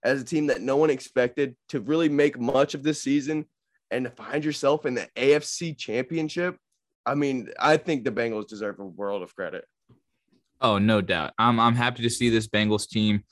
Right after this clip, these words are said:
Speaker 2: in the conference championship. They're gonna have a tough matchup, but we'll get into that in, in a little bit. Um, on to the evening game of that Saturday, the San Francisco forty-niners and the Green Bay Packers. The, the Rodgers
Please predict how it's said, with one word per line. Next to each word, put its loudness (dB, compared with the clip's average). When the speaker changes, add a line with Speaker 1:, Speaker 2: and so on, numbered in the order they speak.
Speaker 2:
in 2
the 2
conference -2
championship. 0
They're 4
gonna 4
have 0
a -12
tough 0
matchup, -2
but 2
we'll 4
get 4
into -4
that 2
in, -6
in -6
a 0
little 0
bit. 0
Um, 4
on 6
to 4
the 4
evening 4
game 4
of 2
that 2
Saturday, 2
the 2
San 0
Francisco -2
forty-niners 4
and 2
the -2
Green 0
Bay 2
Packers. -2
The, 4
the 2
Rodgers 2